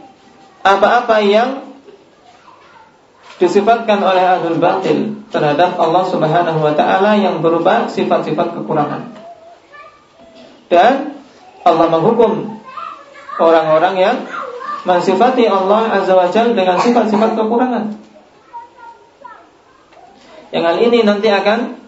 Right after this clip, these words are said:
kita lewati penyebutannya dalam Al-Aqidah Al-Wasitiyah. Pendalilan dengan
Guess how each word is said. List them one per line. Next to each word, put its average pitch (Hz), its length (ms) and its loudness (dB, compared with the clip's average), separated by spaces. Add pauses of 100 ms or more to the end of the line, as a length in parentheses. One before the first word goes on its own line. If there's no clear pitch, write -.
(340)
kita 185 240 0
lewati 185 560 -2 (760)
penyebutannya 165 1000 -2 (200)
dalam 196 480 0
Al-Aqidah 165 760 -2
Al-Wasitiyah. 151 720 -2 (800)
Pendalilan 156 480 0
dengan 165 260 0